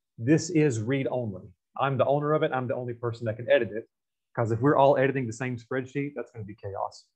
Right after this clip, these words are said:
So what you're intended to do, go to this on Folio, come under File, go to Make a Copy. That'll put a replica of this in your Google Drive, and then you can edit that one all you like, okay? So that's the intention.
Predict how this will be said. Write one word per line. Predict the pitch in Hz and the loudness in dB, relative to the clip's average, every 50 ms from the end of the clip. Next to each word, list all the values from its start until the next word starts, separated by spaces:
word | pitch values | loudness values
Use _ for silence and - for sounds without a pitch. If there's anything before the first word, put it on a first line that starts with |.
| _ _ _ _ _ _ _ _ _ _ _ _ _ | _ _ _ _ _ _ _ _ _ _ _ _ _
So | - - 127 117 113 113 117 123 - - | 0 4 6 8 8 8 6 4 2 2
what | 131 143 143 | 2 2 4
you're | 127 120 | 4 2
intended | 120 110 113 202 233 208 160 107 | 2 2 2 2 2 2 2 0
to | 107 | -2
do, | 95 104 98 101 107 110 113 _ _ _ _ _ _ _ _ - | -4 -4 -6 -6 -6 -8 -12 _ _ _ _ _ _ _ _ 0
go | 139 139 156 | 2 2 2
to | 160 | 2
this | 143 156 160 156 156 | 2 0 -2 -2 -2
on | 143 151 147 147 - | -4 -4 -4 -6 -4
Folio, | - 135 120 113 107 104 101 101 101 107 113 113 _ _ _ _ _ _ _ _ _ _ | -4 -2 -2 -2 -2 -4 -4 -6 -6 -8 -10 -14 _ _ _ _ _ _ _ _ _ _
come | - 147 | -6 -4
under | 143 131 117 113 | -2 0 0 -2
File, | - - 120 127 139 151 156 165 170 165 - - _ _ _ _ | 0 4 4 6 6 6 4 2 0 -2 -6 -12 _ _ _ _
go | - 127 | -4 -2
to | 123 | -2
Make | 123 123 120 123 | -2 -2 -4 -4
a | 113 | -6
Copy. | 113 123 123 135 - 160 156 151 147 _ _ _ _ _ _ _ _ _ _ | -2 0 0 0 0 -2 -6 -6 -10 _ _ _ _ _ _ _ _ _ _
That'll | - 127 139 139 143 | 0 2 2 2 2
put | 139 143 - 143 135 139 139 139 - _ _ _ _ _ _ _ _ _ _ _ _ - | 0 -2 0 0 0 0 0 -4 -10 _ _ _ _ _ _ _ _ _ _ _ _ -6
a | - 110 110 110 110 104 95 - - | -4 -2 -2 -2 -2 -4 -8 -8 -2
replica | 117 147 165 160 160 - - 123 | 2 2 2 2 0 0 0 0
of | 117 113 107 95 | 0 0 -2 -2
this | 117 113 113 113 - - | -2 -2 -2 -2 -4 -4
in | 139 131 131 | -4 -2 -2
your | 131 131 127 | 0 -2 -2
Google | 120 123 131 135 | -2 -4 -6 -6
Drive, | 113 131 135 131 131 135 135 _ _ _ _ - | -4 -2 -2 -2 -2 -4 -8 _ _ _ _ -8
and | 135 131 | -6 -4
then | 135 135 | -4 -2
you | 127 | -4
can | 127 135 135 | -4 -2 -2
edit | 127 120 117 113 | -2 -2 -2 -2
that | 113 113 110 | -2 -4 -4
one | 110 104 | -4 -8
all | 101 101 98 | -10 -10 -10
you | 95 | -8
like, | 98 113 113 - - _ _ _ _ _ _ _ - | -8 -8 -10 -10 -12 _ _ _ _ _ _ _ -6
okay? | 113 - 139 143 139 123 - _ _ _ _ _ _ | -2 0 0 0 -2 -6 -12 _ _ _ _ _ _
So | - | 0
that's | 139 196 185 190 | 2 2 2 2
the | 190 165 143 | 2 0 0
intention. | 131 127 151 156 147 - 160 165 165 160 | 0 0 -2 -2 -2 -2 -4 -4 -6 -8